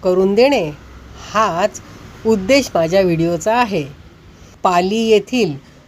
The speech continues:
गपकी नावाच्या गावात अनेक छोटे आणि छुपे धबधबे आहेत.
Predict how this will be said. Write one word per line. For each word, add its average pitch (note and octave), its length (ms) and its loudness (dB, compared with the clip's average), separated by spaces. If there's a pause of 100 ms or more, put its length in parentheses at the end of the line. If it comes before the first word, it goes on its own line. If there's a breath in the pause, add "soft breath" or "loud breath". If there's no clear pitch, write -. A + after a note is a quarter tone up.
(260)
गपकी F#3+ 440 0
नावाच्या A3 560 2
गावात F#3+ 380 2 (280)
अनेक D4 480 0
छोटे G3+ 480 2 (220)
आणि A#3 240 2
छुपे A3+ 340 0
धबधबे F#3 460 2
आहेत. G#3+ 320 2